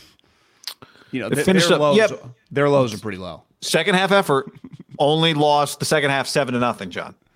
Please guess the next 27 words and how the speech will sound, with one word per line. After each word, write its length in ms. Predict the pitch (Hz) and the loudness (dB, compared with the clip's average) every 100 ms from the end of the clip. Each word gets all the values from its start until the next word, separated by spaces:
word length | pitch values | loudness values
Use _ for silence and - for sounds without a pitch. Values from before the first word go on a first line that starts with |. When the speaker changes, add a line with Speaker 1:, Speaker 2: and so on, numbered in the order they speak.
| _ _ _ _ - | _ _ _ _ -14
Speaker 1:
What 300 | 120 117 135 | -10 -4 -2
was 80 | 135 | 0
the 40 | |
Speaker 2:
Falcons 240 | 135 127 | 0 0
Speaker 1:
final 120 | 123 139 | 2 2
Speaker 2:
really 60 | 120 | 2
Speaker 1:
score? 20 | |
Speaker 2:
buckled 260 | 135 131 | -2 -2
down, 300 | 120 120 87 - | -2 -2 -4 -2
forty-three 420 | 123 127 110 120 | 2 2 0 0
to 60 | 110 | 0
three. 260 | 117 101 - - _ _ - | 0 -4 -6 -20 _ _ -18
They 80 | 101 | -4
buckled 320 | 127 123 123 | -2 0 0
Speaker 1:
Th-, 80 | 113 | 0
Speaker 2:
down. 180 | 85 - _ _ - | -2 -8 _ _ -6
Speaker 1:
there 240 | 135 175 | 0 2
was 160 | 220 202 | 2 2
a 60 | |
moment 440 | 160 143 156 180 - | 2 2 2 0 -2
today 440 | 143 131 151 180 _ _ _ _ _ _ | -2 0 0 -4 _ _ _ _ _ _
where 300 | 123 135 123 | -2 0 0
Fox 440 | - 143 139 160 160 | -2 0 0 0 -4
and 120 | 156 | -4
C 160 | 165 160 | -2 0
B 160 | 135 | 0
S, 340 | 104 113 - | -2 -6 -12